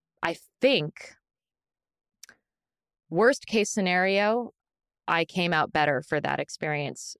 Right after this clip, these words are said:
Um, best case scenario is I actually thrived, um, due to that proximity to myself, um, which was not, like, I will repeat, was not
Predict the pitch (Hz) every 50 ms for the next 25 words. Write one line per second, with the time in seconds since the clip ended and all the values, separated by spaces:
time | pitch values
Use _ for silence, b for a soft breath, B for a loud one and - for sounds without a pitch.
0 | - - 160 156 151 147 147 139 - 160 165 - - - - 208 196 190 - -
1 | 208 202 208 208 208 208 214 214 214 220 220 - - 165 156 - 151 160 - 135
2 | 151 156 - - - 160 151 151 143 143 - - - - 165 151 151 147 151 151
3 | 165 180 185 202 208 - - - _ _ _ _ _ _ _ _ _ _ _ _
4 | - 165 160 151 151 151 151 151 156 160 - - _ - 139 135 - - 180 185
5 | 185 185 185 - - - - 180 160 160 156 156 151 147 147 147 _ _ _ -
6 | 170 156 151 - _ - - - 185 160 - - - - - - 185 185 185 170
7 | 165 160 151 151 - - - 165 151 151 147 143 147 - - - 156 151 143 131
8 | - - - - - _ _ _ _ _ _ _ _ _ - - 156 151 147 147
9 | 147 147 151 175 180 - - 226 214 170 180 196 196 202 - - 160 180 175 -
10 | - _ _ - - 170 160 147 160 160 156 165 160 - 196 175 151 - 156 156
11 | 139 156 165 165 160 175 -